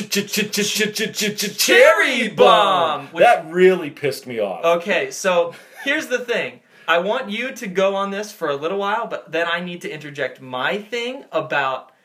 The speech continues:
Speaker 2: where I stand and how much I love punk rock and how this makes my blood, specifically as a millennial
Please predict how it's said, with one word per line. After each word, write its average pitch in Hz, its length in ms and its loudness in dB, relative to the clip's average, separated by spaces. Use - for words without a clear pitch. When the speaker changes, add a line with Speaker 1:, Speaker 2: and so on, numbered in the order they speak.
Speaker 2:
where 151 340 -2
I 147 220 0
stand 156 480 -6
and 139 80 -10
how 147 120 -6
much 139 180 -6
I 139 80 -4
love 131 380 -6
punk 190 300 -6
rock 120 360 -6
and 135 120 -12
how 139 360 -2
this 170 220 -8
makes 135 280 -8
my 156 520 -2
blood, 147 420 -8
specifically 147 600 -6
as 180 260 0
a 165 80 -8
millennial 131 640 -10